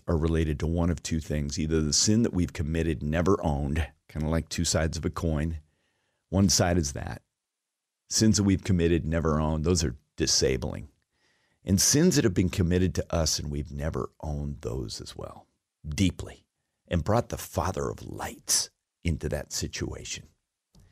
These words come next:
So we're gonna be talking this week about how to bring healing to those kind of things in our life. But I want you to know one of the most courageous things you can do. This is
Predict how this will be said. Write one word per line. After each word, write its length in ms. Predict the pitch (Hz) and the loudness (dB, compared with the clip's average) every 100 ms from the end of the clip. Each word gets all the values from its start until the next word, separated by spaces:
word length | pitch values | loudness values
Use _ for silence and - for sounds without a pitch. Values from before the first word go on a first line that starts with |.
| _ _ _ _ _ - | _ _ _ _ _ -4
So 120 | - | 4
we're 100 | 104 | 4
gonna 140 | 147 131 | 6 4
be 100 | 104 | 4
talking 400 | 104 90 90 82 | 2 2 0 -2
this 180 | 82 | -2
week 240 | 87 82 - | -2 -2 -2
about 240 | 76 80 | -2 0
how 120 | 78 80 | 0 -2
to 80 | |
bring 220 | - 78 71 | -2 -4 -4
healing 440 | 71 80 82 76 | -4 -2 -2 -2
to 120 | 71 76 | -4 -4
those 200 | 71 - | -4 -2
kind 180 | 82 | -2
of 80 | 73 | -2
things 300 | - 76 71 | -4 -6 -4
in 80 | 78 | -4
our 100 | 73 | -2
life. 300 | 78 71 - | -2 -4 -6
But 100 | - | -2
I 40 | 90 | 2
want 260 | 107 120 | 4 4
you 60 | 104 | 2
to 100 | 87 | 4
know 240 | 92 92 90 | 4 4 2
one 240 | 90 98 | 2 2
of 80 | 90 | 4
the 60 | 87 | 2
most 200 | 90 - | 0 0
courageous 580 | - 92 101 101 107 | 2 4 4 4 2
things 240 | - 95 78 | 2 0 0
you 120 | 85 | -4
can 180 | - 76 | -4 -4
do. 240 | 78 76 | -2 0
This 260 | 73 110 - | 2 2 2
is 220 | 80 - | 0 -4